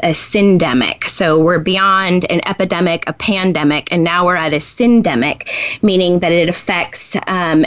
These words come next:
and impacts, uh, social, environmental, and economic issues for people.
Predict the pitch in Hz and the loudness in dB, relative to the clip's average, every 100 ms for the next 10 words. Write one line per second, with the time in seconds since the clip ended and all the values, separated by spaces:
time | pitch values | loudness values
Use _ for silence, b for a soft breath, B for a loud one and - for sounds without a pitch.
0 | - 180 165 165 - 220 214 - - 160 | 0 -2 0 0 0 2 2 2 0 0
1 | - - - B B B B - _ 190 | -2 -6 -12 B B B B -20 _ 0
2 | 175 165 - - 214 226 220 196 190 190 | 2 2 0 0 2 2 2 2 0 0
3 | 190 175 156 - 185 180 175 165 - - | 0 0 -2 -4 -2 0 2 0 -2 -4
4 | 196 185 175 156 156 - 160 - 113 117 | -2 0 2 2 0 -2 -2 -2 -2 -4
5 | - - 131 - - - | -4 -6 -4 -6 -2 -2